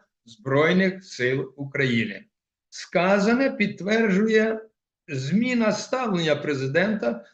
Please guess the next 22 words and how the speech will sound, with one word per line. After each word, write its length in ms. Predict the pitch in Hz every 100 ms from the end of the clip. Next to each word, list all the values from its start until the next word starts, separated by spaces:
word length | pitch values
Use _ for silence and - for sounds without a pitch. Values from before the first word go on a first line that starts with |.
| -
до 220 | 143 165
способів 760 | 160 - - 214 220 190 196 165
завершення 680 | 139 165 170 - 135 123 113
війни 640 | 117 113 123 190 233 226 _ _ -
з 100 | 120
московитами. 880 | 175 - 180 180 151 117 107 104 - _ _ _ _ -
Від 640 | 131 151 220 160 - - _ _ _ -
«треба 380 | 143 185 196 180
перестати 800 | - 165 156 - 160 160 - 143
стріляти, 1080 | - 127 131 127 135 160 185 208 220 226 -
а 120 | 165
необхідно 720 | 170 165 165 - 185 180 156
сідати 500 | - 143 151 143 143
й 40 | 127
домовлятись», 880 | 120 120 117 113 143 - 185 - -
казав 400 | 170 160 190 180
він 140 | 185
на 100 | 190
початку 560 | 185 180 190 180 - 160
свого 380 | 139 180 185 180
правління, 840 | 180 180 170 170 170 165 160 - _
до 640 | 151 143 202 208 190 190